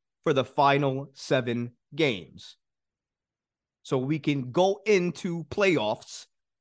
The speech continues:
with momentum. We desperately need some momentum. Do not sleep on this Rockets team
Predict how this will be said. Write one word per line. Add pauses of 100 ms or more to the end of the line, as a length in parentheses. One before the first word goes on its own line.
(140)
with
momentum. (1400)
We
desperately
need (280)
some
momentum. (340)
Do (120)
not
sleep (840)
on
this
Rockets
team